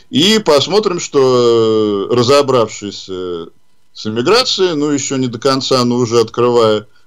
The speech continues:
э, вот эти вот, э, ворота, э, всем, э, всей мерзости, которая легко хлынет, э, в Штаты и очень сильно повлияет и на демографию, э, потому что, когда публика из стран, э, не знающих, вот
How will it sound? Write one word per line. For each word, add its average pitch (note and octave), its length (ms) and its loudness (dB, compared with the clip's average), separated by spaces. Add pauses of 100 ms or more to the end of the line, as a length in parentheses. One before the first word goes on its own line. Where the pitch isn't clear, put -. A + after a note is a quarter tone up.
э, G#2 320 0
вот G#2+ 240 -2
эти G#2 180 -6
вот, G2 320 -4
э, - 20 -8
ворота, G2 880 2 (320)
э, F#2 360 0
всем, G#2+ 420 0
э, G2 460 2
всей A2+ 240 0
мерзости, G#2+ 540 0
которая G2 520 0
легко G#2 320 -2
хлынет, F#2+ 480 -6
э, F2+ 160 0
в - 60 -10
Штаты G2 540 0 (340)
и A#2 180 0
очень A2+ 280 2
сильно A2 260 2
повлияет G#2+ 580 0
и G#2 40 -4
на G2+ 100 -2
демографию, D3 840 0 (340)
э, F#2 300 0
потому A#2 400 -2
что, F#2+ 640 -2 (140)
когда A2 520 0 (420)
публика A#2 480 -2
из A2+ 200 0
стран, A#2 560 0
э, F#2+ 420 -6
не A2+ 160 -2
знающих, A#2 580 -2
вот G#2+ 120 -10